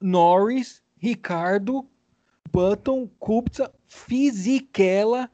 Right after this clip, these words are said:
e apenas na vigésima posição, Alan Prost. Cara, cê-,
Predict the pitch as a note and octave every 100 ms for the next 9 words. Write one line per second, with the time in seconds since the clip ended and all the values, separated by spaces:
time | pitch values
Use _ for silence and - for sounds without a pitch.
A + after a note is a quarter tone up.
0 | _ _ _ A3+ A#3+ G#3+ - A3 A#3+ C4+
1 | C4 A3 A#3 G#3+ A3 F3+ F#3+ F#3 G3+ G3+
2 | F#3 G#3 A3 A3+ A3+ G#3 D#3 D#3 D3 -
3 | - _ _ _ _ _ _ _ _ F3
4 | G3+ D#3 - E3+